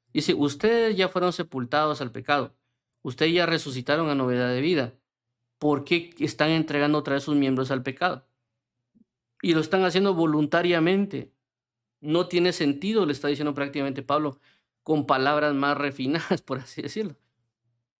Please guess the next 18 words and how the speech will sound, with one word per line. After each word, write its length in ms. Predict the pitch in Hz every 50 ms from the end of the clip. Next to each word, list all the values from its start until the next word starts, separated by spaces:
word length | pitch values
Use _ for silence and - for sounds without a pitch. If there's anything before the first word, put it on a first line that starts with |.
| _ _ _ _ _ _ _ _ _ _ _ _ - - - - _
Entonces, 440 | _ - 160 180 202 190 - - -
si 180 | - - - 185
nos 220 | 180 175 175 175 202
han 140 | 208 233 233
comprado 500 | 233 214 214 208 202 202 202 208 214 202
con 140 | 180 165
precio 300 | 160 180 180 180 - 185
de 40 | 170
sangre, 360 | 165 - 185 160 143 143 147
no 120 | 147 160 160
tenemos 380 | - 165 156 156 160 165 165
voluntad 480 | 160 160 151 147 143 135 - 143 139 -
propia, 560 | - 151 165 165 165 143 131 131 131 - _ _ _ _ _ _ _ _ _ _ _ _
porque 240 | - 156 143 135 147
eso 140 | 143 156 165
se 80 | 160 165
llama 200 | 156 160 151 151
compra. 520 | - 170 180 185 160 151 123 98 -